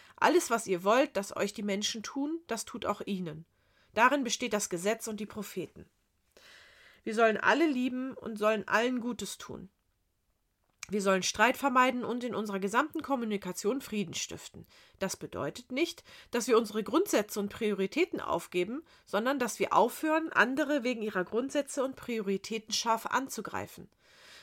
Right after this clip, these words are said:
So hat unser vollkommenes Vorbild während seines Wirkens gehandelt. Das ist das Beispiel, das er uns gab, als er uns aufforderte, ihm nachzufolgen.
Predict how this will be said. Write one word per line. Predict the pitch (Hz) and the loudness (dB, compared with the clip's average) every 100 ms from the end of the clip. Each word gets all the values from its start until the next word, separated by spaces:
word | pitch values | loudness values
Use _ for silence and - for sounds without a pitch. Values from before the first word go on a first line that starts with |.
| - | -12
So | - 233 | -2 0
hat | 214 208 | 0 -2
unser | 190 196 175 | -4 -6 -6
vollkommenes | - 262 294 302 269 262 | 0 0 4 2 2 -4
Vorbild | - 247 226 226 240 208 | -4 -2 0 0 -2 0
während | 220 220 | -2 0
seines | 208 196 190 196 | 0 0 -2 -2
Wirkens | 208 214 214 - | -2 -2 -8 -6
gehandelt. | 208 185 170 143 156 - - - _ | -4 -6 -6 -10 -12 -18 -20 -20 _
Das | 208 196 | -2 -2
ist | 196 | -2
das | 208 - | -4 2
Beispiel, | 202 240 - 254 | 4 6 2 -2
das | 208 - | -4 -2
er | 233 254 | 2 2
uns | 277 - | 0 -2
gab, | 254 247 262 - - - | 4 4 4 -4 -20 -12
als | - 202 | -6 -4
er | 131 | -4
uns | 185 - | -4 4
aufforderte, | 214 254 - 247 240 226 | 6 6 0 0 0 -4
ihm | 208 208 | -2 0
nachzufolgen. | 180 - - 165 - - 85 - | 0 -2 -10 -14 -14 -14 -12 -14